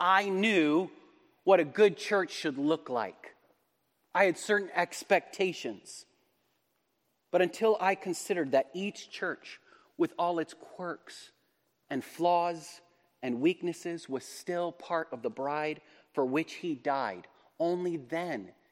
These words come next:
did I begin to value it as God would desire me to do, and stop standing above it, critiquing it, and enjoying it for what God calls it and created it to be.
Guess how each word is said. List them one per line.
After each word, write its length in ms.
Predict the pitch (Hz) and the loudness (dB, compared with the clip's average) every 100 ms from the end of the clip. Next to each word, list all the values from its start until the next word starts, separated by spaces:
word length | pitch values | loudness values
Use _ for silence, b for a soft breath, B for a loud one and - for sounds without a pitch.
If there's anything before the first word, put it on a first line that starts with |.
| _ | _
did 120 | 147 | -2
I 100 | 151 | 0
begin 440 | 143 135 160 160 | 0 -2 0 -2
to 120 | - 131 | -2 -8
value 560 | 117 139 151 160 127 | -2 -2 0 -2 -2
it 200 | 107 107 B B - | -4 -6 B B -8
as 180 | 147 | -8
God 360 | 123 147 156 151 | -2 -2 -2 -2
would 120 | 147 | -4
desire 520 | 135 120 120 135 151 | -4 -6 -4 -4 -2
me 220 | 143 131 131 | -2 -4 -6
to 140 | - | -10
do, 320 | 127 135 117 - _ _ _ _ _ _ _ b b | -14 -12 -14 -16 _ _ _ _ _ _ _ b b
and 140 | 165 | -2
stop 340 | - - - - | 2 2 0 -2
standing 560 | - - 175 185 185 | -12 0 2 2 2
above 360 | 160 120 175 170 | 0 2 0 0
it, 120 | - | -2
critiquing 600 | - 151 - 190 - 135 | -4 -8 -8 -10 -4 -4
it, 200 | 110 107 _ _ _ _ _ _ _ _ _ _ - | -4 -12 _ _ _ _ _ _ _ _ _ _ -18
and 140 | 143 | -10
enjoying 480 | 139 113 151 170 113 | -10 -6 -4 -4 -6
it 200 | 92 - _ _ _ _ _ _ _ _ | -10 -20 _ _ _ _ _ _ _ _
for 80 | 151 | -4
what 220 | 139 147 | -4 -4
God 280 | 143 143 131 | -4 -6 -6
calls 440 | - - 151 160 - | -12 -8 -6 -8 -10
it 280 | 110 - - _ _ _ _ _ _ _ - | -14 -14 -20 _ _ _ _ _ _ _ -14
and 100 | 127 | -14
created 460 | - 135 143 143 | -6 -6 -4 -6
it 140 | 120 - | -8 -10
to 100 | 110 | -14
be. 280 | 107 95 | -12 -14